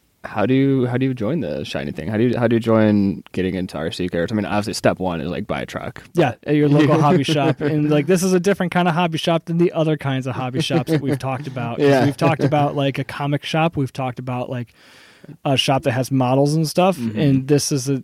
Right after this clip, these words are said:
Speaker 2: like, the third kind of hobby shop. And
Speaker 1: It's
Speaker 2: it's
Speaker 1: like
Speaker 2: an
Speaker 1: a
Speaker 2: R C.
Speaker 1: traditional,
Speaker 2: Yeah.
Speaker 1: quote, unquote, traditional.
Speaker 2: Yeah, yeah. So it's gonna have, like, R C cars and, like, trains and stuff.
Speaker 1: Model
Speaker 2: They'll probably
Speaker 1: rockets.
Speaker 2: also have model
Speaker 1: Yeah.
Speaker 2: cars and model rockets and stuff there.
Speaker 1: Mm-hmm.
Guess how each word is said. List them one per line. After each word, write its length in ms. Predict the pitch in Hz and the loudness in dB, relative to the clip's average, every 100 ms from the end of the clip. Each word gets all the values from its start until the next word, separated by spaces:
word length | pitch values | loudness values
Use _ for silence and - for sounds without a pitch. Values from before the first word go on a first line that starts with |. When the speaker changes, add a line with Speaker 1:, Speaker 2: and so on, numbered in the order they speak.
| - | -2
Speaker 2:
like, 180 | 139 - | -4 -2
the 80 | 135 | -2
third 340 | 139 135 127 | 0 0 0
kind 180 | 131 123 | -6 -6
of 60 | |
hobby 260 | 113 147 147 | -4 -2 -2
shop. 360 | - 120 117 - 135 | -2 -4 -4 -6 -6
And 220 | 127 117 | -4 -2
Speaker 1:
It's 200 | 95 - | -4 -6
Speaker 2:
it's 300 | - 101 139 | -4 -2 -2
Speaker 1:
like 100 | 107 | -2
Speaker 2:
an 80 | 143 | 0
Speaker 1:
a 40 | |
Speaker 2:
R 80 | 131 | 2
C. 60 | 113 | 0
Speaker 1:
traditional, 800 | 101 139 135 127 95 95 92 90 - - - - _ - | 2 2 2 2 0 -2 -4 -8 -12 -20 -20 -20 _ 0
Speaker 2:
Yeah. 200 | 156 131 | 2 4
Speaker 1:
quote, 140 | 117 | 0
unquote, 580 | 104 107 110 101 85 - | 0 -6 -4 -4 -6 -12
traditional. 380 | - 110 98 240 | -10 -8 -2 2
Speaker 2:
Yeah, 120 | 320 | 4
yeah. 160 | 226 151 | 4 2
So 180 | 104 170 | 2 2
it's 120 | 143 | 2
gonna 140 | 170 156 | 2 2
have, 120 | 147 | 0
like, 140 | 135 | 0
R 80 | 131 | -2
C 160 | - 131 | -4 -4
cars 240 | 127 120 | -6 -6
and, 60 | 127 | -6
like, 140 | 120 | -8
trains 580 | - 123 113 110 107 110 | -10 -8 -6 -6 -6 -8
and 100 | 107 | -8
stuff. 240 | - 107 | -6 -2
Speaker 1:
Model 80 | 104 233 | 2 2
Speaker 2:
They'll 80 | - | 2
probably 340 | 190 175 170 | 2 2 2
Speaker 1:
rockets. 180 | - 139 | 2 0
Speaker 2:
also 200 | 143 156 | 0 -2
have 220 | 123 117 | -4 -4
model 560 | 123 113 110 113 113 _ 226 | -2 -2 -4 -4 -6 _ -14
Speaker 1:
Yeah. 80 | - | -6
Speaker 2:
cars 420 | 139 120 117 120 | -2 -2 -2 -2
and 260 | 117 117 113 - - | -2 -2 -4 -10 -8
model 240 | 131 120 | -4 -2
rockets 420 | 117 104 - - | -2 -2 -4 -10
and 100 | - | -12
stuff 280 | - 127 113 | -6 -6 -4
there. 180 | - 107 | 0 2
Speaker 1:
Mm-hmm. 200 | 98 | 2